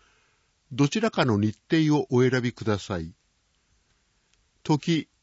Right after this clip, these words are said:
五月二十九日金曜。午前十時から十一時半。六月十一日木曜。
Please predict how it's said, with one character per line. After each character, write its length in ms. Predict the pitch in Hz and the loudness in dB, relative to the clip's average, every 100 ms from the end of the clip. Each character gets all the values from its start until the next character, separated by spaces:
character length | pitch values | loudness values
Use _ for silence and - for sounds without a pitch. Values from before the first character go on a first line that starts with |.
| - | -6
五 120 | 165 | -4
月 300 | 208 - 190 | -4 -2 -2
二 140 | 185 | 0
十 280 | 196 185 139 | -2 -2 -2
九 160 | - 113 | 0 0
日 320 | 110 - 95 | 0 -4 -10
金 380 | - - 180 175 | -6 -2 0 0
曜。 360 | 147 90 78 - _ _ _ _ _ _ _ _ - | -2 -4 -8 -18 _ _ _ _ _ _ _ _ -8
午 180 | 123 214 | -2 2
前 260 | 208 147 | 4 2
十 240 | 110 196 196 | 0 0 -2
時 120 | 139 | -2
か 140 | - | -4
ら 120 | 92 92 | -2 -2
十 240 | 82 139 | 0 0
一 180 | 135 139 | 0 -2
時 160 | 117 | -2
半。 380 | 98 101 90 95 - _ _ _ _ _ _ _ _ _ _ _ _ _ _ | -2 -2 -6 -8 -16 _ _ _ _ _ _ _ _ _ _ _ _ _ _
六 300 | 131 156 196 | -2 -2 0
月 260 | 214 202 160 | -2 0 -4
十 280 | 180 202 | -2 -2
一 200 | 190 - | -2 -2
日 260 | 120 101 - | 0 0 -2
木 340 | 104 104 - | -2 -2 0
曜。 340 | 151 107 80 | 0 0 -4